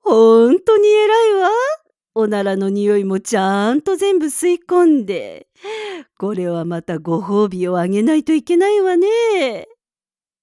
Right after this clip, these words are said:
さ、さあ、私の可愛い肉便器として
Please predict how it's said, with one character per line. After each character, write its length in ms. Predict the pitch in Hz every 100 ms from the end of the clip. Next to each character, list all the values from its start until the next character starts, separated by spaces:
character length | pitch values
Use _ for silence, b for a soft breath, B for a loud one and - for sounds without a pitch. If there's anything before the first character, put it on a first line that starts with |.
| -
さ、 260 | 185 202 - _ _ _ _ _ 208
さ 540 | - 196 175 131 165
あ、 60 | 466 B 554 587 571 539 494 392
私 600 | 240 208 226 226 - 226
の 120 | 220
可 260 | 220 233 233
愛 260 | 247 262 254
い 40 |
肉 300 | 233 233 294
便 240 | 285 311 330
器 120 | -
と 180 | - 285
し 180 | -
て 280 | - 220 220